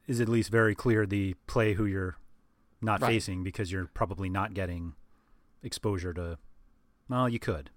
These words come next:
Speaker 2: Right.
Speaker 1: You
Speaker 2: Like,
Speaker 1: know,
Speaker 2: I don't
Speaker 1: punting
Speaker 2: mind, I don't
Speaker 1: injury.
Speaker 2: mind Matinho, uh, against the, the Moroccan keeper.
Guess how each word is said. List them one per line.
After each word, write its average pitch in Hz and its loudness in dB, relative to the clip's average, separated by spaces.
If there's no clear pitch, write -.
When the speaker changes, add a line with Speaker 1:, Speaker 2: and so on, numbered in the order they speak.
Speaker 2:
Right. 90 -4
Speaker 1:
You - -14
Speaker 2:
Like, 160 4
Speaker 1:
know, 165 6
Speaker 2:
I 185 10
don't 220 10
Speaker 1:
punting 214 8
Speaker 2:
mind, - -2
I 170 8
don't 185 6
Speaker 1:
injury. 185 6
Speaker 2:
mind 175 2
Matinho, 160 2
uh, 120 -2
against 123 -6
the, 123 2
the 127 0
Moroccan 127 2
keeper. 78 -12